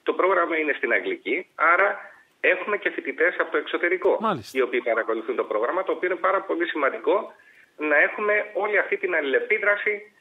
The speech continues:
Speaker 1: ενός διεθνούς, ε, ε, ε, συλλογικού, έτσι, ε, φοιτητικ-, φοιτητικού, ε, γκρουπ, το οποίο, ε, ενθουσιάζεται με αυτά που τους διδάσκουμε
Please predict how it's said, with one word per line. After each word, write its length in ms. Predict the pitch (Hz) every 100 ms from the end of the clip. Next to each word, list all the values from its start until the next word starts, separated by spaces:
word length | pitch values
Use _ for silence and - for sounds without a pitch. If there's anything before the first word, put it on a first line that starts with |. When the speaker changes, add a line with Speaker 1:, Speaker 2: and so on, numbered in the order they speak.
| _
Speaker 1:
ενός 420 | - 156 175 190 190 - 180 165
διεθνούς, 560 | 165 147 - 196 196 - - -
ε, 140 | - 131 127 117 107 - - - - - -
ε, 20 |
ε, 1120 | 113 107 104 95 92 - - _ - 104 - 123
συλλογικού, 840 | - 143 127 113 - 170 170 110 -
έτσι, 680 | 127 127 - 113 104 95 - - - -
ε, 1300 | - 110 104 92 92 92 - - _ _ _ _ - -
φοιτητικ-, 680 | 160 156 135 139 - 123
φοιτητικού, 1000 | - 143 135 135 - 160 160 135 123 -
ε, 400 | - 123 117 110 98
γκρουπ, 280 | 190 226
το 100 | -
οποίο, 360 | 170 180 196 202 - - - -
ε, 120 | 151 147 139 135 131 127 - - -
ενθουσιάζεται 1080 | 170 170 165 - 120 120 123 160 220 233 226
με 80 | 147
αυτά 260 | - 143
που 80 | 127
τους 160 | 113 98
διδάσκουμε 560 | 90 113 139 - 208